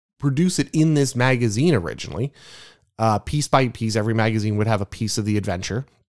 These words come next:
And it was called Rise of the Rune Lords, and it was their first in Golarion universe, I think, or first major adventure in Golarion. Uh, it's classified as their first. And they did that for three point five in a magazine. And then eventually they,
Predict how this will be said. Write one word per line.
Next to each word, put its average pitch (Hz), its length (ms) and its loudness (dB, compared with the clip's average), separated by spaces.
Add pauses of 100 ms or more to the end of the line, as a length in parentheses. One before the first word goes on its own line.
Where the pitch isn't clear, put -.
(300)
And 131 100 4
it - 20 8
was 131 120 6
called 123 260 4
Rise 127 340 6
of 135 60 4
the 120 80 6
Rune 123 240 6
Lords, 95 240 0
and 110 60 0
it 98 60 -2
was 104 120 0
their 104 120 2
first 135 440 0
in 156 280 6
Golarion 123 560 6
universe, 110 420 2
I - 80 -10
think, - 260 -12 (260)
or 147 160 8
first 156 300 2
major 127 340 4
adventure 107 420 0
in 80 140 -8
Golarion. - 560 -14 (640)
Uh, 85 140 -2
it's - 120 -8
classified 113 380 2
as 98 120 -2
their 92 120 0
first. 87 460 -4 (300)
And 107 480 -2
they 123 180 4
did 131 140 0
that 127 160 2
for 123 80 -2
three 123 160 0
point 135 200 0
five 107 280 2
in 110 100 -2
a 117 60 2
magazine. 107 600 -2 (640)
And 143 220 4
then 196 240 6
eventually 139 1120 4
they, 117 720 2